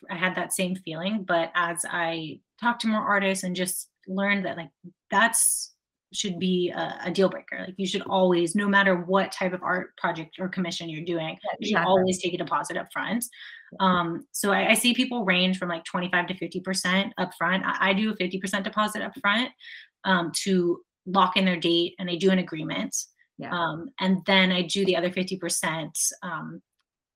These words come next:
Speaker 1: two weeks before the wedding, which is also the time I do the final consultation call with them to go over all the logistics for their painting.
Speaker 2: Right.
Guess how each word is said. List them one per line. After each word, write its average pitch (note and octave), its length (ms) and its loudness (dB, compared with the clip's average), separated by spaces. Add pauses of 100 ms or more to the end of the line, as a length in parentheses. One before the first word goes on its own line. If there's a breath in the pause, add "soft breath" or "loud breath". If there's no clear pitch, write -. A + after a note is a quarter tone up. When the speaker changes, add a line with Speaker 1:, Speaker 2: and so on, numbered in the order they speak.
(100)
Speaker 1:
two A3 120 2
weeks F#3+ 160 0
before F#3+ 240 2
the F3 60 -2
wedding, G#3 440 2
which F#3+ 200 0
is F#3 80 -4
also F3+ 320 0
the F#3 80 2
time F3 280 0
I E3+ 140 -2
do F3+ 240 2
the E3+ 180 -4
final E3 220 -2
consultation D#3 680 -6
call D3 280 -6
with - 140 -10
them F3 180 -6
to E3 100 -8
go D#3 280 -4
over E3+ 260 -6
all D#3+ 140 2 (100)
the E3+ 60 -8
logistics - 460 -8
for F#3 100 -12
their F#3 200 -12
painting. - 380 -8 (380 soft breath)
Speaker 2:
Right. E3+ 200 -4